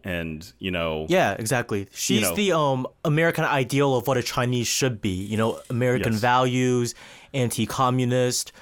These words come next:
Speaker 2: um, you know,
Speaker 1: Yeah, and,
Speaker 2: wants
Speaker 1: and
Speaker 2: to make, wants to, uh, mold China into what America is instead of respecting the Chinese people and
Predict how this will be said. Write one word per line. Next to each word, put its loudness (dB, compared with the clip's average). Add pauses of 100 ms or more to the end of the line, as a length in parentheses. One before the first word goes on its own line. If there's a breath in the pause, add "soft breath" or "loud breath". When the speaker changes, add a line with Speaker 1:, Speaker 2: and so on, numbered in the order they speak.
(460 loud breath)
Speaker 2:
um, -4 (260)
you -10
know, -6 (300)
Speaker 1:
Yeah, -2
and, 4
Speaker 2:
wants 2
Speaker 1:
and 2
Speaker 2:
to 2
make, 0
wants 2
to, 2
uh, 2
mold 2
China 2
into 0
what 2
America 0
is 0
instead -2
of -2
respecting -2
the -4
Chinese -2
people -2
and -4